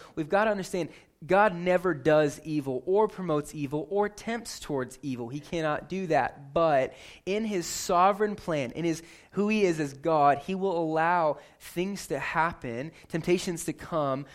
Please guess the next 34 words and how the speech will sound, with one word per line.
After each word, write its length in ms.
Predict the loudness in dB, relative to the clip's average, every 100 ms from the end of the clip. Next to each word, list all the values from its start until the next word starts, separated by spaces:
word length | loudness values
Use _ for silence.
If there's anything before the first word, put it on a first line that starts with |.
| -20 -10
according 480 | -10 -6 0 0 0
to 160 | -4 -2
his 180 | -2 -2
will 240 | 0 0
to 120 | 0
accomplish 380 | -6 -6 -6 -10
his 120 | -12
purposes. 680 | -6 -6 -6 -10 -12 -12 -16 -18 -14 2
Uh, 160 | 4 4
it's 100 | 4
a 40 |
lot 140 | 4 4
like 100 | 2
the 80 |
story 320 | -4 -2 0 -2
of 100 | 0
Job. 380 | 2 2 0 -6
So 280 | 0 0 0 -6 -10
just 140 | -4
to 80 | 0
understand, 440 | 0 0 0 0 2
I 40 |
know 100 | 2
that's 140 | 2
kind 140 | 2 2
of 60 |
a 60 | 2
hard 320 | 4 2 2
thing 160 | -2 -4
to 100 | -4
grasp, 380 | 0 2 2 -2
but, 140 | -6 -8 -14
but 80 | -10
s-, 240 | -10 -10